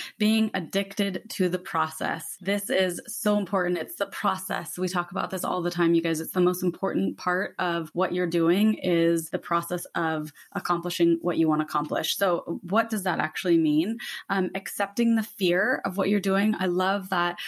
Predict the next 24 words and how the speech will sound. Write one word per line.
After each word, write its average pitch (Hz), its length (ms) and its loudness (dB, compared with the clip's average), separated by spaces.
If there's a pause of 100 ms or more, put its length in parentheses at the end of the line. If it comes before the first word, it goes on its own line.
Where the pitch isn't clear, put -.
(140)
what 196 140 0
you 185 80 0
guys 190 160 2
are 175 60 0
doing 175 260 4
is 156 140 0
putting 196 300 0
you, 180 140 2 (220)
putting 202 180 2
yourself 180 460 0
out 170 140 2
of 180 60 -2
your 160 100 -4
comfort - 400 -4
zone. 180 320 2
That - 160 0
is 180 200 -2
so 175 160 2
important. 175 500 0 (300)
And 185 240 2
having 208 300 0
a 208 40 -2
sense 175 460 -4 (140)
of 170 180 -2